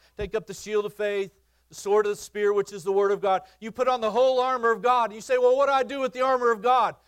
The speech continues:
Here's what you do with the armor of God. You pray. You find an altar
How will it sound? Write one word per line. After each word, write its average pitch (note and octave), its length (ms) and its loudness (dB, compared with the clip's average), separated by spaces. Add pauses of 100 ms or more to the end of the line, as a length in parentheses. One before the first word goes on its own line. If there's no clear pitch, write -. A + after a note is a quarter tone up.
(140)
Here's A#3+ 180 -8
what G#3 220 -2
you G3 40 -10
do G#3 160 -4
with G3 120 0
the F#3+ 80 -6
armor F#3+ 260 -6
of D#3+ 80 -10
God. D#3 300 -2 (320)
You E3+ 80 -12
pray. G3+ 320 -12 (4000)
You D3+ 80 -20
find F3 320 -8
an F#3+ 80 -10
altar D3+ 400 -8